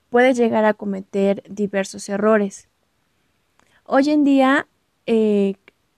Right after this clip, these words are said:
hay demasiadas asociaciones, psicólogos, personas que se, que, personas que se interesan sobre este tema. Entonces, por una parte,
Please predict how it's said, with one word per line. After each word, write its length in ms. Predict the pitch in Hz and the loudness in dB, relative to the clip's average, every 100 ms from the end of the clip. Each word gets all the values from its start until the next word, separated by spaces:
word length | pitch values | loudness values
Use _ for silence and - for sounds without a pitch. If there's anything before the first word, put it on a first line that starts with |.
| - | -4
hay 180 | 233 | -2
demasiadas 1120 | 240 254 226 214 226 214 220 226 226 220 - - - _ _ _ _ _ _ _ _ - | 0 0 0 -2 -2 0 2 2 2 0 -4 -14 -18 _ _ _ _ _ _ _ _ -6
asociaciones, 1200 | 202 - - 214 196 202 220 220 220 220 233 - _ _ _ _ _ | -4 -4 -12 -10 -10 -8 -4 -2 0 -2 -6 -10 _ _ _ _ _
psicólogos, 720 | - 220 208 220 214 220 220 | -4 -4 0 0 2 0 -4
personas 560 | - 196 208 214 220 233 | -6 -12 -8 -4 -4 -4
que 160 | - 202 | -6 -6
se, 340 | - 196 190 _ _ _ _ _ _ _ _ _ _ _ _ _ _ _ _ | -8 -14 -14 _ _ _ _ _ _ _ _ _ _ _ _ _ _ _ _
que, 720 | - 202 196 196 190 185 185 190 | -4 -2 -2 -2 -2 -2 -4 -2
personas 420 | 208 233 240 269 | -2 0 0 0
que 140 | - | -2
se 180 | 262 247 | -4 -2
interesan 720 | 220 208 208 214 233 214 196 202 _ _ _ _ | -2 0 0 0 0 -4 -12 -12 _ _ _ _
sobre 480 | - 214 208 208 | -6 -2 0 2
este 520 | 214 208 - 240 220 208 | 0 -2 -2 0 2 -2
tema. 460 | - 220 202 185 - _ _ _ _ _ _ _ | -2 -2 -2 -4 -16 _ _ _ _ _ _ _
Entonces, 640 | - 240 269 254 277 269 | -4 0 0 0 0 -2
por 220 | - 247 | -6 -2
una 260 | 247 262 277 | 2 2 0
parte, 640 | - 262 247 - 226 277 | 0 0 0 -2 -2 0